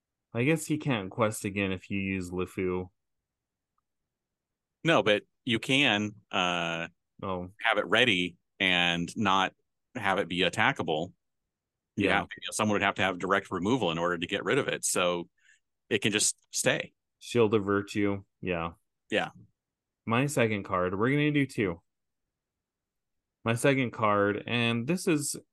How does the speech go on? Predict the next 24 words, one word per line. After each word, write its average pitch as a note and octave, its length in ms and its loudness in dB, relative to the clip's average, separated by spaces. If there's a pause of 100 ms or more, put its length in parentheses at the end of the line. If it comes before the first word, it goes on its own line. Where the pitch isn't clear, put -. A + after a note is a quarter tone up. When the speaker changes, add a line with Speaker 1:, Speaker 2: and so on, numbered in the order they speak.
(140)
Speaker 1:
for C3 140 -2
sentimental G2+ 640 -4
reasons, G2+ 440 -2
but G#2+ 280 -2 (500)
maybe C#3 220 4
also G2 260 4
a F2+ 40 -2
practical F#2 600 -2
one. F2+ 340 -2 (720)
But F#2+ 220 2
this A2 200 -4
is A2 140 0
on G#2 240 0
Sapphire. F#2+ 920 0 (680)
Six D3+ 320 2
cost, G2+ 480 0
inkable, G2+ 580 -4 (360)
and G2 100 -2
it's F#2+ 140 -6
Basil, F#2 560 0
the E2+ 120 -10
Great G2+ 520 0 (140)
Mouse A2 380 0
Detective. G2 640 -2